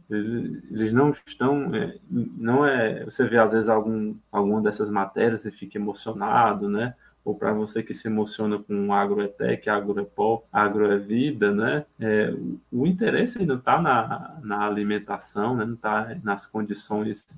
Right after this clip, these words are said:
para quem realmente precisa, né? O interesse é, é pura e simplesmente o lucro. Então, é, quando saem alguns dados aí maquiados também, que o Brasil é o país que mais produz alimento e não sei o quê, e você fica assim, "Não, é, é soja"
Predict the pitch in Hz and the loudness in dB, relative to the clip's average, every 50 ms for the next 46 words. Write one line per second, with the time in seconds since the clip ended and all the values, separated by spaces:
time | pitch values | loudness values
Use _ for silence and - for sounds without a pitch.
0 | - _ _ - 101 110 113 113 110 - 113 110 113 110 113 117 120 120 120 - | -20 _ _ 2 2 4 4 2 0 -2 -2 0 0 2 2 2 0 -2 -4 -6
1 | - 151 151 151 - - 127 131 123 104 104 101 101 107 131 139 131 127 - 120 | -4 -4 -4 -4 -2 0 0 2 2 2 0 0 0 0 0 -2 -4 -2 0 2
2 | 131 135 - - 139 135 113 90 107 107 107 107 _ - - 120 143 151 156 143 | 2 2 2 2 0 0 0 -2 -2 -4 -6 -8 _ -6 -4 -2 -2 -2 -4 -8
3 | - - 139 131 127 - 131 120 107 110 110 123 131 127 - 151 160 170 165 _ | -8 -8 -8 -8 -6 -2 -2 -2 0 0 -2 -2 -2 -4 -4 -4 -4 -4 -4 _
4 | _ _ _ _ _ _ _ - 190 139 147 156 151 135 131 127 127 - - _ | _ _ _ _ _ _ _ -8 -4 -2 0 2 4 4 4 2 0 -4 -12 _
5 | _ - 107 104 - 113 117 127 135 143 135 127 110 107 107 104 104 104 104 104 | _ -6 -6 -2 0 2 4 4 4 4 4 4 4 6 6 6 4 2 0 -4
6 | - - - 110 107 107 107 - - 117 113 113 110 104 101 110 110 107 104 - | -6 -4 -2 0 2 2 2 2 4 6 6 6 6 4 2 2 0 0 -2 -2
7 | 143 107 107 107 107 104 107 110 107 107 107 107 104 - - 107 104 98 - - | 0 4 4 4 4 4 2 0 2 2 2 0 -2 -2 -2 -4 -4 -4 -6 -6
8 | - 113 107 101 107 120 123 117 107 98 - 107 107 98 92 95 107 107 104 - | -4 -4 -2 0 0 2 2 0 0 -2 -4 -6 -6 -4 -4 -2 -4 -4 -4 -2
9 | 110 117 117 110 98 - 95 95 120 - - - - 110 110 113 110 - - 123 | -2 0 0 0 -2 -4 -6 -6 -6 -6 -6 -6 -4 -2 0 0 -2 -2 -4 -6
10 | 127 110 113 117 117 - 110 110 110 107 104 107 110 123 131 123 113 - 113 110 | -6 -2 -2 -2 0 0 0 -2 -2 -2 -2 0 0 2 2 0 0 -2 -4 -6
11 | 107 - - - - - - - 104 110 - 123 123 117 117 - - - 104 - | -6 -6 -8 -10 -10 -8 -6 -2 -2 0 0 0 -2 -4 -6 -8 -8 -8 -10 -10
12 | - 113 107 - 117 - - - 117 113 107 - _ _ _ - 196 180 139 117 | -10 -10 -8 -8 -8 -8 -6 -6 -6 -6 -6 -8 _ _ _ 4 4 6 6 4
13 | - - - - 123 131 151 156 - - - 190 180 165 156 - - - 156 139 | 2 -2 -2 0 2 2 2 2 0 -4 -10 -8 -6 -6 -6 -4 0 4 6 8
14 | 139 156 185 180 156 127 110 107 107 101 101 | 8 10 8 8 8 6 6 4 0 0 -2